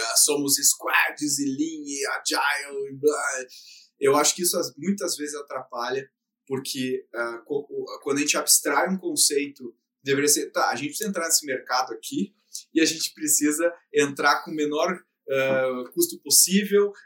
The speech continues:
conseguir escalar um produto X. Quer dizer, quando a gente tira esse, esses jargões e, e, e a gente discute o desafio de maneira objetiva e clara,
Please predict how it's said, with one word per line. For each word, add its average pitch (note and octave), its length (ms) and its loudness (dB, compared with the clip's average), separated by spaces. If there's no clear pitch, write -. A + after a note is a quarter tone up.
conseguir D#3 380 0
escalar D3 560 2
um D#3 240 -8
produto D3 480 -2
X. F3+ 200 -2
Quer - 240 -20
dizer, E3+ 300 4
quando F3 200 2
a - 20 4
gente B3 320 0
tira A#3 480 4
esse, C#3 440 2
esses C#3+ 300 4
jargões C#3 680 0
e, B2+ 160 -16
e, B2+ 340 -10
e C3+ 60 2
a C3+ 60 4
gente D#3 300 -4
discute G#3 500 -2
o G3 80 -6
desafio E3 380 0
de D3 100 -10
maneira D3 340 -6
objetiva D3 560 -4
e - 80 -10
clara, F3 480 2